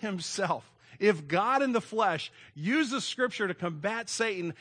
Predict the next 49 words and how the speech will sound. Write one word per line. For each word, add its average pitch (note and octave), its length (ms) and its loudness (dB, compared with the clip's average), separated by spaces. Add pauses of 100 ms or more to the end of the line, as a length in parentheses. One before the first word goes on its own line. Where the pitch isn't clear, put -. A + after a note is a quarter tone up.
(140)
it, F#3+ 200 -6
it, G3+ 180 2
it F#3+ 140 -6
says C#4 320 2
to B3+ 100 -2
me B3+ 140 0
that G#3 200 2
might A3 240 0
be F#3 120 0
a F3+ 40 2
good E3+ 220 0
tool F#3+ 220 0
for E3+ 200 -4
me F3+ 380 2 (240)
as F3 260 0
well. E3 300 -6 (680)
If F3 200 0
Jesus B3 420 -2
applied F#3+ 360 2
it F3 100 -4
that F3 160 0
way F3+ 100 0
in E3 80 0
his D#3 160 -4
life, F3 280 -2
I A#3 260 -2
should G3 200 -8
defeat, D#3 400 -10
I F#3 160 -2
should G#3+ 180 -2
apply F3 300 -2
it E3+ 100 -6
that E3 160 -4
way E3 120 -4
in E3+ 80 -6
my E3 140 -6
life. G3+ 260 -12
And G3 80 -4
you G#3 80 -2
look B3+ 160 -4
at A#3+ 80 -4
Satan, C4 360 0 (340)
he B3 160 -2
leaves A#3+ 400 0
Jesus. B3+ 380 -6
He A3 100 -4
can't B3 420 -4
stand A#3 440 -2
up A#3+ 320 4